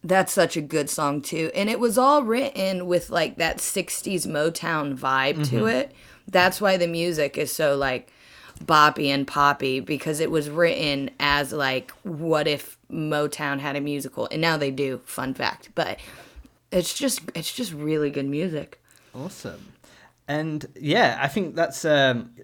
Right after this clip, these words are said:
Speaker 2: I, I think that's such an awesome musical to have as well.
Speaker 1: So we are doing Cabaret, the nineteen ninety-eight re-, cast revival starring Alan Cumming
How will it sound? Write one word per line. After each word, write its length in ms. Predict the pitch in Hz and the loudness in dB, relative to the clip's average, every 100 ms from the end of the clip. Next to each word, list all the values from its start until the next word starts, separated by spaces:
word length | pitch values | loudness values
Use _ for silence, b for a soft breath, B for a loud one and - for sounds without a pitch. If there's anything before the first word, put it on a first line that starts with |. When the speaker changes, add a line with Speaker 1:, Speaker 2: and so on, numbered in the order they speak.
| 95 | -8
Speaker 2:
I, 280 | 127 117 127 | -4 -4 -4
I 40 | |
think 200 | 127 156 | -4 -4
that's 120 | 131 123 | -4 -6
such 260 | 151 - | -6 -4
an 160 | 131 127 | -6 -4
awesome 480 | 127 127 127 135 123 | -2 -2 -4 -4 -2
musical 460 | 127 127 123 - | -2 -4 -10 -12
to 140 | 123 117 | -12 -10
have 340 | - 123 120 | -8 -8 -8
as 160 | 113 120 | -14 -8
well. 340 | 120 113 - B B | -4 -4 -8 B B
Speaker 1:
So 280 | - 262 214 | 6 8 8
we 240 | 202 262 | 8 8
are 100 | 285 | 8
doing 380 | 262 262 247 208 | 8 6 4 4
Cabaret, 720 | 190 - 254 247 262 247 190 | 0 6 6 8 8 8 6
the 140 | 156 170 | 4 6
nineteen 640 | 175 226 - - 277 254 | 6 6 4 6 10 10
ninety-eight 800 | 220 220 247 233 226 - 214 - | 10 8 8 6 4 2 2 0
re-, 240 | 208 196 196 - | 0 2 2 0
cast 460 | - 196 202 - | 4 6 6 4
revival 600 | 208 185 202 202 185 151 | 0 4 6 6 6 2
starring 680 | 151 - 220 220 208 185 170 | -2 2 6 6 6 2 0
Alan 400 | 143 147 233 285 | 4 8 10 10
Cumming 520 | 277 320 311 247 233 | 8 8 10 10 10